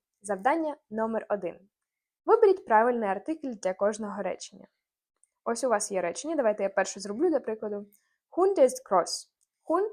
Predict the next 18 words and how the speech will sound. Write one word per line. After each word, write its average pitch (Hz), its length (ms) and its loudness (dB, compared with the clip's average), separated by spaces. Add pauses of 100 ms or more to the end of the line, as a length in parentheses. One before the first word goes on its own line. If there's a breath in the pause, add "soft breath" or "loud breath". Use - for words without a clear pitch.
це - 380 -4
собака. 233 560 -6 (320)
Ist, 381 320 0
як 208 180 -6
ми 208 100 -8
вже 190 200 -12
знаємо, 190 340 -6
дієслово 208 480 -4
бути, 359 420 -2
в - 720 -20
формі 190 300 -4
є, 196 480 -4 (520)
він, 196 500 -8
вона, 180 260 -6
воно 180 260 -8
є. 262 320 -2 (440)
Собака 392 540 4 (240)
є 254 420 0